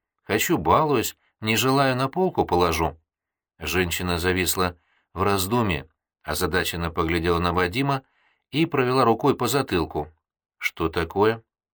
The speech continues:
«Может, всё-таки скажешь, в чём твоего отца обвиняют? А то я звоню ему».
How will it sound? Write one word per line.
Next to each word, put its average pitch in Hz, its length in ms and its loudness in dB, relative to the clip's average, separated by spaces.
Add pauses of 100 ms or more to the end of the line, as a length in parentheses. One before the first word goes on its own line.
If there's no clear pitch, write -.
(720)
«Может, 90 380 -2
всё-таки 95 340 -2
скажешь, 117 680 -2 (200)
в - 80 -14
чём 110 280 -2
твоего 104 260 2
отца 107 300 0
обвиняют? 90 600 -2 (340)
А 76 120 -6
то 92 120 -8
я 87 180 2
звоню 107 340 0
ему». 82 320 -2